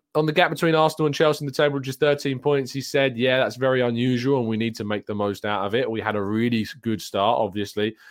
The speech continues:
We are still very early in the season, and we have to maintain that. That's going to be a long, long marathon." And then lastly, he talked about Ben White. And he said, "Really happy with him. I think he's playing in different positions, and he's accommodated himself in a great way to the fullback position.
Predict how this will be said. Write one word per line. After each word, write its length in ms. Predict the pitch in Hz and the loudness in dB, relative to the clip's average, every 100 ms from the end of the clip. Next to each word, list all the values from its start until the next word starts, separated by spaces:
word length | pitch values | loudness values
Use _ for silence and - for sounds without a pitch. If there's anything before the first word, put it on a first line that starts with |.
| - - | -18 -6
We 80 | |
are 160 | 107 101 | -2 -2
still 240 | - 117 | -2 -4
very 320 | 104 110 104 104 | 0 0 2 2
early 260 | 101 101 | 2 0
in 100 | 98 | -2
the 60 | 95 | -4
season, 460 | - 110 113 135 - | -4 -2 -4 -8 -8
and 100 | 104 | -6
we 100 | 101 | -4
have 180 | 107 - | -4 -4
to 100 | 113 | -4
maintain 440 | 117 120 139 151 | -4 -4 -4 -2
that. 180 | 110 80 | -4 -6
That's 240 | 104 - 110 | -10 -10 -6
going 240 | 107 104 | -4 -4
to 100 | 98 | -6
be 120 | 107 | -6
a 80 | 101 | -4
long, 420 | 101 110 110 110 - | -2 -2 0 -2 -6
long 300 | 110 104 110 | -4 -2 -2
marathon." 480 | 127 160 165 - 98 - - _ - | 0 2 0 -2 -6 -8 -20 _ -8
And 140 | 143 151 | -4 0
then 120 | 170 | 2
lastly, 400 | 185 185 - 170 | 4 2 2 -2
he 80 | 156 | 0
talked 240 | 160 147 | -2 -4
about 320 | 139 135 113 | 0 2 2
Ben 260 | 120 110 101 | 0 0 0
White. 280 | 87 82 76 - | -2 -4 -6 -8
And 80 | 110 | -8
he 60 | |
said, 220 | 107 123 110 | -4 -6 -4
"Really 300 | 143 165 156 | 0 0 2
happy 300 | 135 117 110 | 0 -2 -4
with 180 | 101 95 | -6 -6
him. 200 | 95 82 | -8 -8
I 80 | 107 | -6
think 200 | 107 131 | -4 -4
he's 120 | 123 | -6
playing 320 | - 131 117 110 | -6 -2 0 -2
in 80 | |
different 280 | 107 120 101 | -4 -6 -8
positions, 560 | 104 113 110 139 160 - | -8 -6 -4 -4 -6 -8
and 120 | 117 107 | -6 -6
he's 140 | - | -6
accommodated 520 | 107 - 95 107 95 | -8 -4 -2 -2 -4
himself 420 | 107 104 113 104 | -6 -8 -4 -4
in 80 | 110 | -6
a 60 | 104 | -8
great 340 | 110 123 151 | -2 -2 0
way 260 | 104 101 101 _ _ - | -2 -2 -4 _ _ -14
to 80 | |
the 80 | 123 | -10
fullback 420 | - 202 165 120 | -2 0 2 2
position. 400 | - 113 110 101 | 0 -2 -2 -4